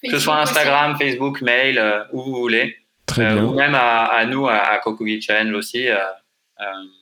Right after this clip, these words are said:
Speaker 3: Voilà, ça c'est Kokogi Challenge, c'est votre Insta. Euh,
Speaker 1: Exactement.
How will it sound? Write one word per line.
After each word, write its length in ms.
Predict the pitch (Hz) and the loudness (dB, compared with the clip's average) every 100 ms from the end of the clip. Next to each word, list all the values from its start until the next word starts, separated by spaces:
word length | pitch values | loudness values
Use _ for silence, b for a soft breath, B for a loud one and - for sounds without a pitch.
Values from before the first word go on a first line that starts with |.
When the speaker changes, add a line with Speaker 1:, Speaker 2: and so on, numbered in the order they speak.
| _ - | _ -2
Speaker 3:
Voilà, 240 | 120 117 | 0 2
ça 120 | 107 120 | 2 0
c'est 220 | - 117 | 0 0
Kokogi 760 | - 143 143 131 120 135 139 _ - | 0 0 2 0 0 -2 -2 _ -4
Challenge, 420 | - 120 120 131 | 0 2 2 2
c'est 180 | - 117 | 2 2
votre 240 | 107 - | 2 2
Insta. 540 | 110 101 - 120 127 - _ | 0 0 2 2 2 -2 _
Euh, 300 | 107 104 101 | 0 2 2
Speaker 1:
Exactement. 140 | 101 | 0